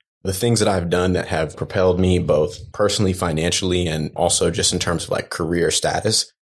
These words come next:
have been those times when I haven't had a job. But life has been so much harder during those times, even if things are going well. There's just so many stressors, right? There's, "Hey, if I don't get this right, it could all fall apart," versus if you're at a job, if you don't get it right, we'll get it right tomorrow.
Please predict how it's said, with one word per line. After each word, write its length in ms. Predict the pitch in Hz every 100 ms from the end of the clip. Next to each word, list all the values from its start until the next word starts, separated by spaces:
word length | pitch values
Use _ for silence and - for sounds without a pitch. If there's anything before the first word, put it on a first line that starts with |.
| _
have 160 | 110 95
been 140 | 104
those 160 | 92 -
times 180 | 95
when 100 | 85
I 40 | 71
haven't 320 | - 85 87
had 120 | 98
a 40 | 104
job. 420 | 101 110 117 123 _ _ _ -
But 180 | 107
life 240 | 95 104 110
has 140 | 98
been 160 | 85 73
so 320 | - - 90
much 220 | 85 73
harder 260 | - 73 -
during 220 | 76 76
those 160 | 76 -
times, 360 | 78 78 85
even 200 | 90 104
if 100 | 92
things 220 | - 90 82
are 80 |
going 340 | 90 92 90 73
well. 260 | 76 - -
There's 220 | 101 107
just 160 | 110 -
so 120 | 113
many 140 | 113
stressors, 560 | 90 - 95 92 - -
right? 240 | 82 87
There's, 240 | - 95 87
"Hey, 120 | - 127
if 120 | 127
I 40 |
don't 120 | 131 101
get 140 | 101
this 180 | 131 -
right, 380 | 104 95 87 - - - -
it 80 | 107
could 120 | 104
all 120 | 95
fall 300 | 92 85 73
apart," 360 | - 107 85 -
versus 440 | 92 92 - 90 82
if 100 | 90
you're 80 | 90
at 60 |
a 40 | 85
job, 240 | 98 95
if 80 | -
you 80 | 87
don't 140 | 85
get 100 | 82
it 80 | 80
right, 300 | 80 80 - - - - - - _ - - 110
we'll 80 |
get 100 | 104
it 60 | 101
right 160 | 90 90
tomorrow. 360 | 90 71 -